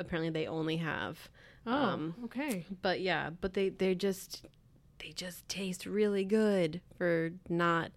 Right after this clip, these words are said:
Speaker 1: having any sugar, for being gluten-free.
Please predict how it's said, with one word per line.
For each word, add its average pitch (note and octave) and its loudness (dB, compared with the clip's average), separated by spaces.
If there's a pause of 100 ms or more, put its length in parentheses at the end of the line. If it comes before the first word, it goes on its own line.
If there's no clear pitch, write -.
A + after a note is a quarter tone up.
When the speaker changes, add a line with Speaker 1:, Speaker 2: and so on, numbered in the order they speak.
(260)
Speaker 1:
having D#3 -2
any C#3 -4
sugar, B3+ 0 (440)
for - -12
being D3+ -4
gluten-free. B3 -2